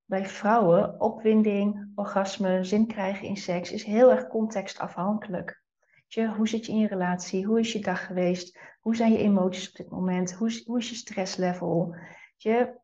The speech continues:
bij vrouwen kan een opmerking die haar partner dagen geleden gezegd heeft,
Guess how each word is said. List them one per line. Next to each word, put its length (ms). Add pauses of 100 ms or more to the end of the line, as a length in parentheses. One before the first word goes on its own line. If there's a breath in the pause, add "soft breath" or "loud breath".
(380)
bij 140
vrouwen 400
kan 140
een 140
opmerking 560
die 120
haar 220
partner 600 (160)
dagen 440
geleden 720
gezegd 400
heeft, 540